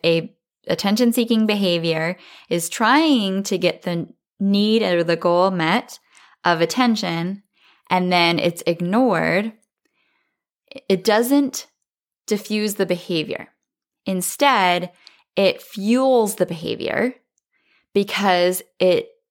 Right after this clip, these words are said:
perpetuates the child's need to escalate the message that their behavior is trying to send and make it louder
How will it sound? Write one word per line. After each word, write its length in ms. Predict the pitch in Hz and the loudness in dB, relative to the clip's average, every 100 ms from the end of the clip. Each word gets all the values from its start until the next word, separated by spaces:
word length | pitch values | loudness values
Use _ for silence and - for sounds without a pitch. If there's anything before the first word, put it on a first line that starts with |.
| _ _ _ _ | _ _ _ _
perpetuates 1200 | - 202 - - 277 - - 175 - 190 - - - _ _ _ _ _ - | -12 -12 -10 -4 -4 -4 -4 -2 -4 -4 -6 -10 -12 _ _ _ _ _ -4
the 100 | 170 | -2
child's 680 | - 175 175 214 226 226 _ _ | 0 0 2 2 0 -6 _ _
need 680 | 214 220 175 156 175 262 - _ _ _ _ _ | 2 2 2 0 0 -2 -6 _ _ _ _ _
to 200 | - 196 - - | -6 -6 -4 -6
escalate 1000 | 254 - - 247 226 185 208 - - - _ _ _ _ _ _ | -4 -6 -4 -2 0 0 0 -6 -16 -18 _ _ _ _ _ _
the 80 | 196 | -2
message 600 | 202 208 - 175 185 202 | 0 0 0 0 -2 -2
that 180 | 185 | 0
their 120 | 185 180 | 0 0
behavior 440 | 180 196 190 185 | 0 0 0 0
is 120 | 180 | -2
trying 300 | - 170 160 | -4 -4 -4
to 120 | 165 | -6
send 580 | 180 - 151 139 220 269 _ _ _ _ _ _ _ _ | -6 -2 -2 0 0 0 _ _ _ _ _ _ _ _
and 160 | 190 180 | -6 -2
make 220 | 175 170 | -4 -2
it 220 | 175 - - | -4 -4 -10
louder 800 | 170 165 151 160 180 208 233 | -8 0 2 4 2 2 2